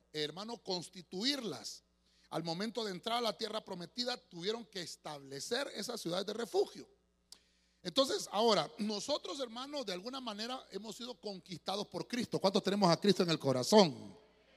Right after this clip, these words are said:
Entonces, yo voy a tratar de mostrarle que nuestras casas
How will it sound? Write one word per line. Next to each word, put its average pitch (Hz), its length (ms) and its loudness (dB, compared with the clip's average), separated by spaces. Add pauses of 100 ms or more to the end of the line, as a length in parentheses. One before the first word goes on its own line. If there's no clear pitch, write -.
(420)
Entonces, 220 500 0 (160)
yo 202 140 0
voy 277 140 -2
a 277 80 -2
tratar 233 360 -6
de 254 100 -4
mostrarle 226 580 -8
que 202 120 -8
nuestras 196 500 -2
casas 190 680 -6